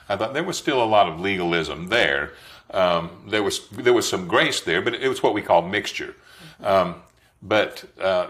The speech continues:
that mixture has enough legalism that Jesus was talking about, and he really was talking about legalism when he said, "A little leaven leavens the whole lump." Paul said the same thing.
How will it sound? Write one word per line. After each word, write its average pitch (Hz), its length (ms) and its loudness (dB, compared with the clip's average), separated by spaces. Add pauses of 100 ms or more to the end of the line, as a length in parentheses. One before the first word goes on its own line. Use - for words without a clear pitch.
that 107 260 2
mixture 120 380 -2
has 92 180 0
enough 98 280 -2
legalism 98 560 0
that 80 140 -4
Jesus 98 400 -4
was 82 120 -6
talking 120 360 2
about, 78 420 2
and 90 120 -6
he 92 120 -4
really 92 380 -2
was 101 220 -2
talking 101 260 4
about 80 300 0
legalism 78 520 -4
when 87 80 -6
he 82 60 -8
said, 85 180 -2
"A 78 60 -2
little 110 480 0
leaven 85 360 0
leavens 85 280 -2
the 80 80 -8
whole 92 200 0
lump." 120 240 0
Paul 76 260 0
said 76 200 -6
the 73 60 -10
same 76 300 -6
thing. 76 220 -8